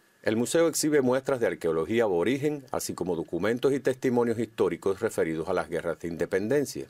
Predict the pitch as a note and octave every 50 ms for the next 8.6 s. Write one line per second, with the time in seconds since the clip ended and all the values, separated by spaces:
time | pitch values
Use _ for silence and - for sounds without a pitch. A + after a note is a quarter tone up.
0 | _ _ _ _ _ - - A2 - - F3 F3+ F3+ E3+ - C#3 A2+ G#2 F#2+ -
1 | C3+ D3+ D3+ - - B2 A2 A#2+ C#3 D3+ D3+ - - A2+ F#2+ - F2+ F2 E2+ -
2 | - B2 C#3+ D3 D3+ D3 C3 G#2+ A2 G2+ G#2+ B2+ C#3 B2+ - - B2+ B2 G#2 -
3 | G#2+ G2 G2+ G#2 G#2 G#2 - - A2+ A2 A2 - - B2 A#2+ A2+ G2 D#2 - -
4 | - D2+ D#2 D2+ - F2 E2+ F2 F2+ F#2 F#2+ F2 - G#2 F#2+ G2 G#2 G#2+ A2+ B2
5 | C3+ C3 G#2+ F#2 F#2 F2+ F2 F2 - - _ _ _ _ _ _ _ _ - A#2+
6 | A#2+ B2 B2 B2 - B2+ A#2+ - - C3 A#2+ - C3 A#2+ G#2+ F2+ G#2+ A2 A2 G2+
7 | - - F2 E2+ E2+ F2+ F2+ E2+ - G#2+ F#2+ E2+ - A#2+ G#2 G#2+ A2+ G2+ F#2+ E2
8 | - F#2 F#2+ G#2+ B2+ A#2 F#2+ - - A#2+ -